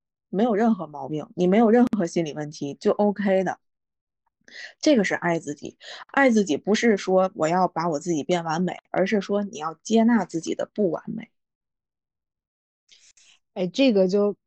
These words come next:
Speaker 2: 特别像我们平时处事，就是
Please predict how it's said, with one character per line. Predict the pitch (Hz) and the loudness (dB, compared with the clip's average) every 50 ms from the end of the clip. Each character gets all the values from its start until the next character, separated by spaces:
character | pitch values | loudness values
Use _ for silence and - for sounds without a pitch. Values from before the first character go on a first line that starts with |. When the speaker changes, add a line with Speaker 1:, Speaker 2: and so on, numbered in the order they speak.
| _ _ - _ _ _ _ _ _ _ _ _ _ _ _ _ _ | _ _ -20 _ _ _ _ _ _ _ _ _ _ _ _ _ _
Speaker 2:
特 | - 302 233 | -4 -2 0
别 | 220 190 185 185 | 2 2 2 0
像 | 185 - 196 190 180 170 | -2 -4 -4 -4 -4 -4
我 | 156 151 | -6 -10
们 | 156 160 175 | -12 -14 -14
平 | - - 180 180 196 202 | -6 -4 -2 -2 -2 -4
时 | - - 185 185 190 | -2 0 0 0 0
处 | - - - - - 165 - - - | -2 -8 -16 -4 -4 -4 -4 -4 -8
事， | - - - - - 226 190 165 - - - 180 - | -8 -8 -8 -2 0 2 2 2 0 -4 -14 -12 -2
就 | - 226 214 | 0 0 0
是 | - 220 208 202 190 | 2 2 2 2 2